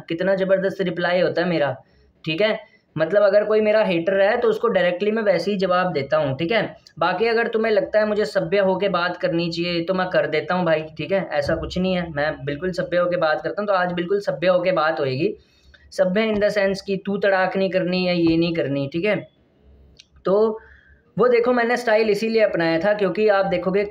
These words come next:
comment, कोई भी video आप deliver करते हो उस पे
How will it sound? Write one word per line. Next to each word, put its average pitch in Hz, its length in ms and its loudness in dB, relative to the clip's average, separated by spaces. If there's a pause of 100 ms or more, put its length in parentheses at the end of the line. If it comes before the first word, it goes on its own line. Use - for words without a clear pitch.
comment, 196 420 0 (280)
कोई 208 180 2
भी 220 120 -4 (200)
video 180 280 2
आप 208 120 4
deliver 180 320 2
करते 175 300 0
हो 202 120 4
उस 208 260 0
पे 220 60 2